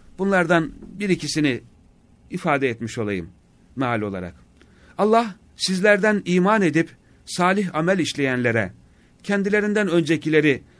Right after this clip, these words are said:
halife, sahip ve hakim kıldığı gibi kendilerine de yeryüzüne sahip ve hakim kılacağını, onları da yeryüzünde halife kılacağını, onlar için beğenip seçtiği dini,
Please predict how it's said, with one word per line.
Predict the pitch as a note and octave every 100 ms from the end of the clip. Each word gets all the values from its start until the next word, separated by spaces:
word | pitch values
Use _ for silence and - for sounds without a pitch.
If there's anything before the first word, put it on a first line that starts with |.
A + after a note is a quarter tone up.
| _
halife, | - F3 F3 E3 D#3+ G2 - _ -
sahip | - E3+ C#3+ F#3 F#3+
ve | E3
hakim | C3+ C#3 C#3 D#3+ C#3+
kıldığı | C#3+ B2+ D3+
gibi | F3+ D3+ B2 G#2+ - _ _ -
kendilerine | G3 G3 G3+ G#3+ A3+ F3+
de | C3 - _ _
yeryüzüne | C#3+ A3 G3 F3+ E3+ F3 D#3+ -
sahip | - F3+ E3 G3 F#3+ D#3+
ve |
hakim | C#3 D#3+ D#3 G3+ F3+
kılacağını, | D#3+ C#3 C3+ B2+ B2 G2+ - _ _ _ _ D3
onları | D#3 D3+ G3+
da | F#3 C3+ - _ _ -
yeryüzünde | C3+ G#3+ F#3+ D3+ D#3 D#3+ C#3+ - -
halife | - D3+ D3 D3 G#3+
kılacağını, | F#3+ D#3 C3 C#3 C3 C3 A#2+ - _ _ -
onlar | F3+ F#3 A#3
için | G3+ F#3 E3+
beğenip | E3+ F3+ F#3 F3+
seçtiği | F3 D#3 E3+ E3 C#3+
dini, | D#3 D#3 D3